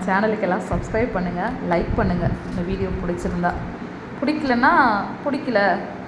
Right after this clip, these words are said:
நீங்க இது சொன்னது தப்பா இருக்கு" அப்படின்னு கமெண்ட்ல சொல்லுங்க. நான் மாத்திக்க ட்ரை பண்றேன்.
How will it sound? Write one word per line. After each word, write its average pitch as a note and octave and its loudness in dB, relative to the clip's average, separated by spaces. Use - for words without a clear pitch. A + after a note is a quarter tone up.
நீங்க A#3 0
இது A3 2
சொன்னது A#3+ 4
தப்பா A3 4
இருக்கு" F#3+ 2
அப்படின்னு A3+ 0
கமெண்ட்ல A3+ 0
சொல்லுங்க. G#3 -2
நான் F3 0
மாத்திக்க G#3 2
ட்ரை F3 0
பண்றேன். F3 -2